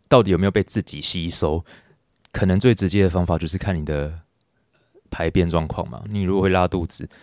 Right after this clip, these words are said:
可能它吸收的就比较少一点，对吧？那当然要去做这个判断，其实，呃，你要势必就是得要去做一些生物检测了，比方说你要去做尿液的检测或者是抽血检测，但是我觉得一般人不需要做到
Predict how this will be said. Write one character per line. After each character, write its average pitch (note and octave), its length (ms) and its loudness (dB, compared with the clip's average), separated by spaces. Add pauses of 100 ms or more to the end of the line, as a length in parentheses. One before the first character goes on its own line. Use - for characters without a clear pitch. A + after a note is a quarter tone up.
(200)
可 - 140 -8
能 D#2 280 -8 (200)
它 - 120 -12
吸 F#2 220 -6
收 F2 160 0
的 D#2+ 100 2
就 E2 100 0
比 - 120 -8
较 D2+ 60 0
少 - 260 -6
一 - 60 -10
点， - 160 -10 (420)
对 - 160 -18
吧？ - 100 -16
那 F#2+ 320 0
当 G2 220 2
然 E2+ 320 2
要 G#2 240 2
去 - 200 -4
做 G2+ 220 0
这 F#2 80 0
个 F2+ 60 0
判 F#2 220 -2
断， F2+ 160 0
其 E2 120 -6
实， D#2 240 -6 (500)
呃， C2+ 220 -10 (200)
你 F2+ 80 0
要 F2+ 180 2 (140)
势 - 260 2
必 G#2+ 140 -2
就 G#2 100 -2
是 F#2+ 240 -4 (420)
得 F#2 100 2
要 E2+ 140 6
去 F#2+ 160 -2
做 F#2 200 2
一 E2+ 40 -2
些 E2+ 180 0
生 F2 180 0
物 F2 60 -4
检 - 200 -10
测 - 200 -6
了， - 120 -6
比 D#2+ 120 -8
方 D#2+ 120 -4
说 F2 120 -2
你 D#2+ 60 -2
要 D2+ 120 -2
去 E2 240 -4
做 D#2 180 -4
尿 D#2+ 180 -2
液 D#2+ 80 -2
的 D2+ 80 -4
检 D2 200 -10
测 D#2+ 220 -6
或 D#2+ 160 -4
者 D2+ 60 -10
是 D#2+ 120 -6 (320)
抽 F2+ 240 2
血 F2+ 220 0
检 C#2+ 180 -6
测， E2+ 200 -4
但 E2+ 120 0
是 F2+ 140 2
我 F2 100 0
觉 G#2 140 2
得 G#2 60 2
一 G2 80 -2
般 G2 180 -2
人 F2+ 140 0
不 G2+ 100 -2
需 F#2+ 100 -2
要 F2 120 2
做 E2+ 180 -4
到 D#2+ 180 -2